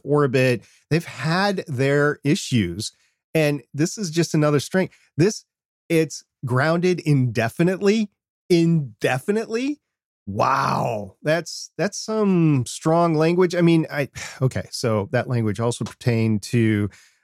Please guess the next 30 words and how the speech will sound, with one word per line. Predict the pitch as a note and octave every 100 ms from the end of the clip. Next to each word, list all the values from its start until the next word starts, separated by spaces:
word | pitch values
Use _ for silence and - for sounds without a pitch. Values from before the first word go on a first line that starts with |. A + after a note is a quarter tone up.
| -
uh, | G#2+ G#2 F#2+ C3+
the | B2 G#2 G2+
Branson | A2+ E3+ F#3+ B2 B2 A2+ B2 G#2+
Company, | A#2+ G2 A2 G#2
and | G2+
it | G2+
also | G#2 G2+ A2
pertained | A#2 G#2 G#2+ G#2 G#2
to | A2
Blue | F#2 G2+
Origin | G2+ G#2 G2 G2 G2
when | G2
they | F#2
blew | G2+ F#2+
up | F#2+ F#2+
their, | G#2 G2 F#2+ F#2
their | - G2
rocket, | F#2+ F2+ - G2 -
uh, | A2 G2 F#2+ F#2 _ _ _ G#2+
last | G#2+ G#2 -
year, | G#2 F#2+
I |
think | F#2 G#2
it | F#2+
was. | G2 F#2 - - - - _
But | F3 D#3+ - _ _ _ _ _ _ _ _ -
with | D3 C#3 -
both | C3+ E3+ -
those | D3 -
cases, | - D#3+ - A#2+ G#2 -